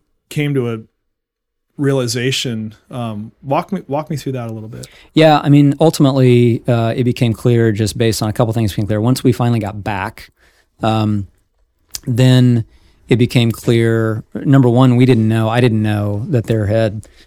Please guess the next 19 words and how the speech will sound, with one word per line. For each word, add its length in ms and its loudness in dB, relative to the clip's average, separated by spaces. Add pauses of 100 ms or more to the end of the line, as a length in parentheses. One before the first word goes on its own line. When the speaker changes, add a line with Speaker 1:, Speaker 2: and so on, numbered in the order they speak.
(160)
Speaker 2:
been, 720 0
you 120 0
know, 440 -4
uh, 460 -8 (240)
a 40 -4
nationally 320 -4
televised 440 -4
memorial 320 -4
service 300 -6
for 120 -10
Pat. 320 -10 (480)
I 80 -2
didn't 160 0
know 100 -2
Speaker 1:
Wow. 20 -
Speaker 2:
that. 300 -6 (400)
Um, 500 -2
I 120 0
didn't, 300 0